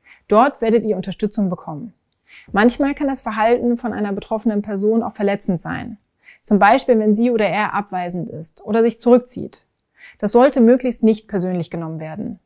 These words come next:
denn der oder die Betroffene möchte vermutlich andere nicht bewusst kränken. Gleichzeitig ist eine Depression natürlich auch keine Entschuldigung für jedes Verhalten und es muss nicht alles akzeptiert werden.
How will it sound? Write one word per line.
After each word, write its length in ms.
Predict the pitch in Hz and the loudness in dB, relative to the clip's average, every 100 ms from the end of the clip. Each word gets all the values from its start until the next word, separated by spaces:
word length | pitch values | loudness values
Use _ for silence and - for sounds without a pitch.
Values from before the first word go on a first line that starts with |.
| _ | _
denn 120 | 190 | -2
der 180 | 190 214 | 2 4
oder 120 | 226 | 4
die 100 | 208 | 2
Betroffene 460 | 196 190 - 226 240 | 0 -4 -4 0 2
möchte 260 | 208 208 208 | 0 -2 -6
vermutlich 500 | 202 202 226 220 175 | 0 2 2 -2 -4
andere 260 | 208 208 | -4 -2
nicht 200 | 214 208 | -2 -2
bewusst 400 | 202 196 233 - | 0 2 2 0
kränken. 520 | - 175 170 160 165 180 _ _ _ _ - - | -12 -10 -10 -10 -12 -14 _ _ _ _ -20 -14
Gleichzeitig 760 | - 214 269 - 311 311 285 - | 0 2 2 2 0 0 -8 -6
ist 180 | 214 - | -6 -2
eine 200 | 220 208 | 0 2
Depression 480 | 208 208 190 226 226 | 0 -2 -4 2 2
natürlich 460 | 208 220 196 - | 2 -2 -4 -4
auch 320 | 180 214 - | 0 0 0
keine 300 | - 190 196 | -6 -4 -4
Entschuldigung 540 | 180 202 240 240 214 208 | -4 0 2 4 2 0
für 120 | 214 | -2
jedes 380 | 175 202 214 208 | 0 4 2 0
Verhalten 600 | 175 180 180 - - - _ | -6 -6 -6 -6 -10 -12 _
und 120 | 196 | -2
es 120 | 196 | 2
muss 140 | 220 214 | 2 2
nicht 200 | 214 - | 0 2
alles 200 | 240 240 | 2 2
akzeptiert 540 | 214 208 - 226 214 | -2 -4 2 0 0
werden. 380 | 165 147 160 | -6 -12 -14